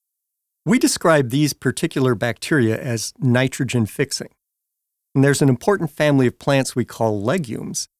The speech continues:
that have a special cooperative relationship with a nitrogen fixing bacterium called rhizobium. So the legumes provide housing for the beneficial bacteria in these little protective gall structures on their roots.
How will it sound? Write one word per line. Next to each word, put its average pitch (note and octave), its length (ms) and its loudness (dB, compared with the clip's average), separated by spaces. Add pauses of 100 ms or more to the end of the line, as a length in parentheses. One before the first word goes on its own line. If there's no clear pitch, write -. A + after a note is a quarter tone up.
(220)
that A#2 100 0
have B2+ 220 0
a A#2+ 40 -8
special C3+ 540 -2
cooperative C3+ 760 -2
relationship A#2 880 -2
with C3+ 200 -2
a A#2+ 40 -2
nitrogen A2 560 -2
fixing A2 440 -4
bacterium G#2+ 520 -4
called G#2 380 -10
rhizobium. A2+ 800 -4 (1000)
So E3+ 180 0
the D3+ 120 4
legumes G#3 520 2
provide B2 440 0 (160)
housing C3 500 0
for B2+ 200 -6
the A#2 80 -2
beneficial B2 500 -2
bacteria A2+ 600 -2
in A#2 260 0
these G#2+ 340 -4
little A#2 200 -2
protective A#2+ 600 -4
gall A#2+ 280 0
structures A2+ 580 -6
on A2 200 -2
their A2 140 -2
roots. - 460 -4